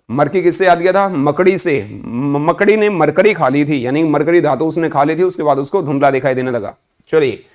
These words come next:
स्कॉलिड, इस क्वालिटी की लीड से हम लोगों ने याद किया था। इस क्वालिटी की जो लीड है वो हमारे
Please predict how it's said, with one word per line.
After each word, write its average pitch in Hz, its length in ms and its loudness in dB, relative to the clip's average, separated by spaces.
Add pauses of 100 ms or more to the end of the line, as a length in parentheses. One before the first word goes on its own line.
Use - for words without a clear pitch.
(300)
स्कॉलिड, 202 580 0 (520)
इस 185 220 0
क्वालिटी 175 460 0
की 185 100 -4
लीड 160 220 -2
से 165 180 -6
हम 160 160 -2
लोगों 156 200 2
ने 151 120 -2
याद 139 200 2
किया 143 200 0
था। 180 320 -4 (340)
इस 190 220 0
क्वालिटी 165 460 0
की 180 120 0
जो 165 140 -2
लीड 165 260 2
है 156 360 -4 (300)
वो 143 200 0
हमारे 160 500 2